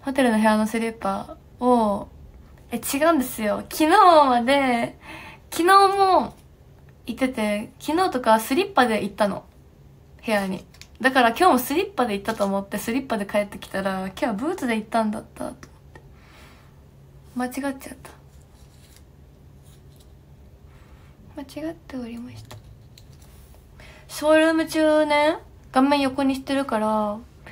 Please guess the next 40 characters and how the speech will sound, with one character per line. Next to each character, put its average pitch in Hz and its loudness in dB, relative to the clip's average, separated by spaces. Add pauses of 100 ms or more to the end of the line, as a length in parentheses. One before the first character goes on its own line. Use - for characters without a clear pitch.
(160)
時 254 -2
計 294 6
も 302 4
見 294 -2
え 302 4
な 240 0
い 214 -4 (140)
し、 214 -6
充 269 2
電 294 6
も 294 4
ね、 285 -4 (140)
で 285 -2
き - -14
て 240 -4
る 220 -4
か 202 -10
わ 196 -6
か 262 -4
ん 254 0
な 214 -2
い 190 -2
ん 190 -4
で 190 -6
す - -12
よ。 226 -12 (300)
だ 247 0
か 247 2
ら 226 4
い 226 0
つ 381 0
も、 240 6 (960)
二 262 6
十 294 2
パ 294 4
ー 262 0
切 - -8
っ - -12
た 208 0
ら、 196 -2